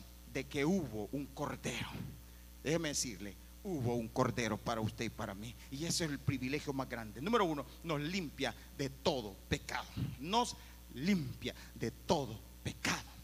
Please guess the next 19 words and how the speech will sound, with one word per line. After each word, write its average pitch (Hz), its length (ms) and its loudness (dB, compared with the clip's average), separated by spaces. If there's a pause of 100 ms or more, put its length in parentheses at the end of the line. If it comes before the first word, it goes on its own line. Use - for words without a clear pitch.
(220)
El 147 120 -4
pecado, 156 480 -2 (1300)
que 226 140 4
no 269 80 8
es 269 80 6
otra 277 180 6
cosa 254 240 6
más 233 200 6
que 233 100 6
la 214 140 4
desobediencia 135 1120 0 (640)
a 135 280 0 (280)
lo 147 260 4
que 143 140 2
Dios 165 260 0
pide 147 300 0
que - 160 -4
se - 160 -4
haga. - 100 -10